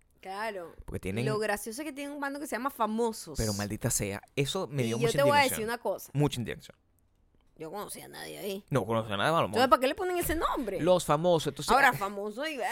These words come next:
Speaker 1: coño, Lomachenko va a estar aquí en el
Speaker 2: pero a lo
Speaker 1: equipo.
Speaker 2: mejor ellos mismos, además,
Speaker 1: Ajá.
Speaker 2: eh, se presentaban. "Hola, yo soy Martín Rodríguez y yo soy del, del, del equipo de Los Famosos".
Speaker 1: No,
Speaker 2: Y yo,
Speaker 1: lo,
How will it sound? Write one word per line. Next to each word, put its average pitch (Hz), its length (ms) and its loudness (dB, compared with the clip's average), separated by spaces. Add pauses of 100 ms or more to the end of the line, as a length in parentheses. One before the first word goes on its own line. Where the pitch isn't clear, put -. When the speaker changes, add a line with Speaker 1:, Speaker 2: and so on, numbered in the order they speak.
(140)
Speaker 1:
coño, 254 240 2
Lomachenko 208 640 2
va 240 60 10
a - 20 8
estar - 160 6
aquí 349 160 8
en 381 60 8
el 320 60 6
Speaker 2:
pero 247 100 0
a - 20 -4
lo 349 80 8
Speaker 1:
equipo. - 160 2
Speaker 2:
mejor - 240 4
ellos 180 240 2
mismos, 185 460 -2
además, 127 220 0
Speaker 1:
Ajá. 180 120 2
Speaker 2:
eh, 165 160 2
se 151 100 6
presentaban. 147 480 2
"Hola, 165 220 6
yo 127 160 -2
soy 202 140 0
Martín 208 440 -2
Rodríguez 196 640 2
y 127 280 -8
yo 151 260 0
soy 220 260 0
del, 226 160 4 (200)
del, 165 340 0
del 151 340 -8
equipo 196 300 0
de - 20 6
Los 226 100 6
Famosos". 160 380 4
Speaker 1:
No, 247 120 4
Speaker 2:
Y - 20 4
yo, 240 60 2
Speaker 1:
lo, 233 200 0